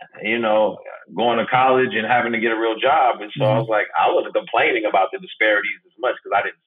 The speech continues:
Speaker 1: see 'em all. And
Speaker 2: Mm-hmm.
Speaker 1: I bought into these ideologies, you know, John Piper's "Don't Waste Your Life," you know, the whole idea of, like, man, don't, don't just stack up money so you can retire, like, give it all away. And I, so I bought into these ideologies, not realizing, like, oh, this is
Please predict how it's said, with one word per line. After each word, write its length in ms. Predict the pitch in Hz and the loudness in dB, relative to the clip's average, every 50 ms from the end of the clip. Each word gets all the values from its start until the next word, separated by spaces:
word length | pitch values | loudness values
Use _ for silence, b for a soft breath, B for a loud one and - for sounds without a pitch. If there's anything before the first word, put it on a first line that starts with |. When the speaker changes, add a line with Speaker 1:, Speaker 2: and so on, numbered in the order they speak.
| _ | _
Speaker 1:
see 120 | - 98 90 | -8 -6 -6
'em 80 | - - | -6 -6
all. 180 | 78 80 - - | -6 -6 -6 -4
And 80 | - 107 | 0 0
Speaker 2:
Mm-hmm. 140 | 107 101 131 | 0 2 4
Speaker 1:
I 40 | 131 | 4
bought 120 | 120 127 | 4 4
into 180 | 127 - - - | 2 0 -4 -10
these 140 | 107 - 98 98 | -14 -8 -2 0
ideologies, 680 | 98 98 92 95 98 101 107 107 104 98 - 98 98 - _ _ | 0 0 0 0 0 2 2 0 0 -4 -10 -18 -20 -20 _ _
you 80 | 95 98 | -20 -12
know, 160 | 98 92 90 87 | -8 -8 -6 -4
John 180 | 98 98 101 95 - | -2 -2 -2 0 0
Piper's 400 | 107 101 101 - 104 101 92 - _ _ _ _ - | -2 -2 -2 -2 -4 -6 -6 -6 _ _ _ _ 0
"Don't 180 | 107 110 107 107 | 2 2 4 2
Waste 200 | 104 101 - - | 2 0 0 -2
Your 120 | 107 101 | 0 2
Life," 340 | 104 113 117 113 110 107 - - - _ _ _ _ | 2 4 4 2 2 0 -4 -10 -20 _ _ _ _
you 80 | - 104 | -6 -4
know, 140 | 104 98 95 | -2 -2 -2
the 100 | 92 98 | -2 0
whole 220 | 113 107 101 101 | 2 2 4 4
idea 340 | 98 92 85 85 110 110 107 | 2 2 0 0 0 2 2
of, 100 | 98 90 | 0 0
like, 240 | 95 95 95 90 92 | 0 0 0 0 0
man, 300 | 101 107 107 101 95 87 | 0 0 2 0 0 0
don't, 340 | 101 104 110 110 107 - - _ _ 87 | 2 2 2 2 0 -2 -6 _ _ -4
don't 300 | 101 107 117 110 107 104 | -2 -2 -2 -2 -4 -6
just 160 | 110 101 - - - - - | -8 -8 -10 -12 -14 -16 -4
stack 260 | - 117 113 110 104 | -2 0 0 2 2
up 140 | 117 107 90 | 0 0 0
money 340 | 92 104 107 110 110 104 101 | 0 -2 -2 -2 -2 -4 -6
so 60 | - 107 | -6 -8
you 80 | 104 | -8
can 100 | 95 98 | -8 -8
retire, 400 | 95 90 - - 123 131 120 104 | -10 -8 -4 0 2 2 2 2
like, 200 | 95 95 92 90 | 0 0 -2 -2
give 100 | 107 104 | -4 -2
it 80 | 110 113 | 0 0
all 220 | 113 113 117 113 | 2 2 2 0
away. 500 | 107 107 110 117 120 117 113 104 95 90 90 87 | 0 -2 -2 0 0 0 0 -2 -4 -6 -10 -10
And 80 | 87 90 | -8 -8
I, 100 | 98 98 - - | -8 -6 -4 -2
so 40 | 104 | -2
I 120 | 110 117 - | -2 0 0
bought 200 | - 127 143 139 | 0 0 0 0
into 140 | 131 - 120 | -2 -8 -12
these 200 | 101 104 104 98 101 | -14 -14 -8 -4 -4
ideologies, 560 | 98 95 - 95 98 117 123 117 104 95 95 - | -2 -2 0 0 2 2 2 0 -4 -10 -8 -4
not 200 | 104 107 101 - | -2 -2 -2 0
realizing, 440 | 110 113 107 107 104 95 - 98 95 | -2 0 0 2 0 0 -2 -6 -10
like, 140 | 92 90 - - | -10 -10 -6 -2
oh, 280 | - 127 120 104 92 82 _ | -2 0 0 0 -2 -6 _
this 120 | 120 131 131 - - 120 | -10 -10 -10 -10 -12 -16
is 80 | 104 | -16